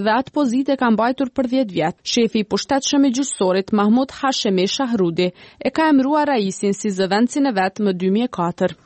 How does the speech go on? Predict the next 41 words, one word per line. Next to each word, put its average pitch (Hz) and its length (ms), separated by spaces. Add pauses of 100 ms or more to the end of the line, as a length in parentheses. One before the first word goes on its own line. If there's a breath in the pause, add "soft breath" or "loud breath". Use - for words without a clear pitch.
(120)
Pas 208 160
një 214 160
dekade 190 480
natyral, 254 460 (100)
Raisi 277 400
është 262 160
emëruar 269 400
prokuror 277 560
i 277 80
përgjithshëm 269 560
i 285 160
Iranit 185 480
më 202 160
dy 208 160
mijë 262 140
e - 20
katërmbëdhjetë. 220 600 (100)
Dy 202 160
vjet 190 240
më 190 140
vonë, 269 260
Khamenei 269 460 (100)
e 254 80
ka 302 80
shpallur 285 480
atë 262 320
kujdestar 262 640
të 269 160
një 285 140
faltoreje 196 580
në 208 160
Mashhad 180 480
dhe 202 160
një 262 160
prej 277 240
fondacioneve 254 640
më 247 240
të 294 160
pasura 202 400
të 262 240
Iranit. 180 480